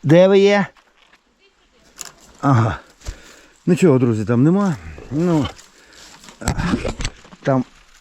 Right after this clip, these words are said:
треба трошки почекати. Там осінні такі вже, напевно, з другої половини вересня будуть.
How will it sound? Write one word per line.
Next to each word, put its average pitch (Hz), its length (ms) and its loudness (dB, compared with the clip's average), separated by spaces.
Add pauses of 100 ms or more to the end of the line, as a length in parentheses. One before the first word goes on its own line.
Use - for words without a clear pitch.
(220)
треба 139 240 -2
трошки 131 260 -6
почекати. 120 500 -2
Там 95 200 -10 (500)
осінні 131 540 2
такі 110 280 -6
вже, 98 220 -2
напевно, 107 480 0 (680)
з 101 80 -10
другої 123 340 2
половини 120 420 0
вересня 117 440 -2
будуть. 87 240 -6